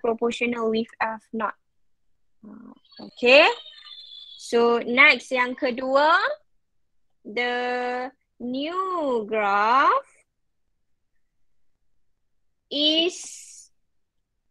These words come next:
parallel with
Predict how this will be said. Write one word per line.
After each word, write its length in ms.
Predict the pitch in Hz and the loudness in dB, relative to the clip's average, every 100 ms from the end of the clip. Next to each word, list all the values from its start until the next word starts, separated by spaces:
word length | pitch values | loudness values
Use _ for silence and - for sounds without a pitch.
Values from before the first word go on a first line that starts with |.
| _ _ _ | _ _ _
parallel 1300 | - 277 285 294 285 277 247 226 214 202 208 220 220 _ _ _ _ _ _ _ _ _ _ _ _ _ 233 | 2 4 4 2 0 -2 -2 -2 -2 -4 -10 -14 -16 _ _ _ _ _ _ _ _ _ _ _ _ _ -12
with 480 | 233 247 247 247 | -4 0 2 2